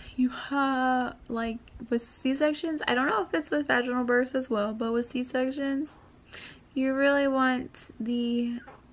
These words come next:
stool softeners. Just telling you. A pillow for sneezing, coughing, laughing, anything, anytime you laugh, sneeze, cough,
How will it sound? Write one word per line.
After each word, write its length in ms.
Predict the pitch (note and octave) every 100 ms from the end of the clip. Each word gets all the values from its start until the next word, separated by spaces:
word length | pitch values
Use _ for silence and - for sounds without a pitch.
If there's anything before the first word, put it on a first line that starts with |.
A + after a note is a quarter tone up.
| - -
stool 260 | - C#4
softeners. 580 | C#4 B3+ B3+ G#3+ A#3 - - - -
Just 300 | A#3 B3 - - - -
telling 380 | - G#3+ G#3+
you. 180 | G#3+ A3 -
A 100 | -
pillow 680 | - C#4+ D4 D4 D4+ D4 C#4
for 400 | - B3 A#3 A#3
sneezing, 840 | - - A#3 A#3+ B3+ B3+ B3+ C4+ C#4 - - -
coughing, 800 | - B3 B3+ C4 B3+ B3 B3+ C#4 - - -
laughing, 720 | A3 B3 C4 B3+ B3+ B3+ B3+ - - - -
anything, 520 | A#3+ A#3+ A#3+ A3+ G#3 -
anytime 320 | A3+ A#3 A#3
you 140 | A3+ A3+
laugh, 320 | A3 A3 A3
sneeze, 400 | - A3+ A3+ A3+
cough, 560 | - A#3 A3+ A3+ A3